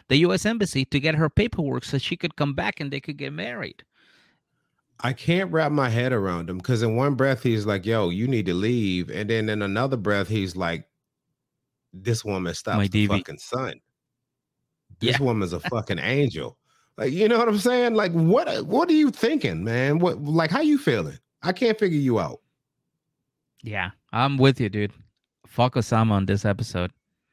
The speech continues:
Speaker 2: Fuck him.
Speaker 1: Big
Speaker 2: Fuck
Speaker 1: time.
Speaker 2: him, fuck him. Hold on, this
Speaker 1: Yeah.
Speaker 2: for him.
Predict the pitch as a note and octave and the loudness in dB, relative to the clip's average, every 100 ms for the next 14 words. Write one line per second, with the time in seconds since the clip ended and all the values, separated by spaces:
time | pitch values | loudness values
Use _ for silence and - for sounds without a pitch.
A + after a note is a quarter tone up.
0 | _ _ _ _ _ B2 A2 D2+ - A2+ | _ _ _ _ _ -2 -2 -4 0 2
1 | G#2+ G2+ F2+ G2+ F2+ D#2+ - - - - | 2 0 -2 -4 -6 -8 -14 -20 -20 -16
2 | - B2+ A#2 F#2 G#2 G#2 F#2+ G2 - | -4 -2 0 -2 -2 0 0 0 -4